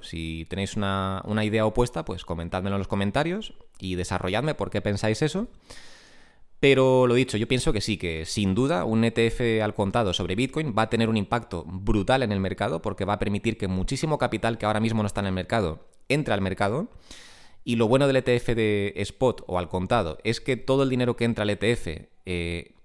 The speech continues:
la empresa detrás de ese E T F tiene que ir y adquirir Bitcoin directamente del mercado. Entonces esto sí crea escasez. Imaginaros ahora lo que son,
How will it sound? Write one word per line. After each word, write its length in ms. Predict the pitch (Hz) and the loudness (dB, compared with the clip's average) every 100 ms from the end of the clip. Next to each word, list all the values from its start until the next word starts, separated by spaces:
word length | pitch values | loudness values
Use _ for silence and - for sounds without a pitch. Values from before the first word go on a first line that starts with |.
| - | -10
la 160 | 101 95 | -2 0
empresa 340 | 92 120 127 | 2 2 2
detrás 260 | 113 110 110 | 0 0 0
de 60 | |
ese 120 | 107 98 | -2 0
E 20 | |
T 120 | 107 | 0
F 200 | 117 - | 0 -4
tiene 260 | - 110 104 | -2 -2 0
que 80 | 107 | 0
ir 300 | 127 - - | 0 -2 -6
y 120 | 92 | -6
adquirir 440 | 87 - 107 101 90 | -6 -4 -4 -6 -8
Bitcoin 440 | 101 151 - 85 | -2 -2 -2 -2
directamente 480 | 95 120 107 120 104 | 0 0 0 0 0
del 140 | 107 | 0
mercado. 460 | 127 - 120 107 156 - - - - - - - | 0 0 0 0 -6 -14 -20 -20 -20 -20 -20 -12
Entonces 420 | 98 113 113 - 120 | -6 -4 -4 -4 -2
esto 220 | 120 127 | -2 -2
sí 160 | 110 | -2
crea 180 | 110 104 | 0 0
escasez. 540 | 82 85 - 127 - - - - - - - - - | 0 -6 -4 -4 -6 -14 -20 -20 -20 -20 -20 -20 -12
Imaginaros 580 | 120 113 101 120 135 143 | 0 2 2 4 4 4
ahora 180 | 143 151 | 2 2
lo 120 | 135 | 2
que 80 | 113 | 0
son, 400 | - 139 147 | 0 0 -2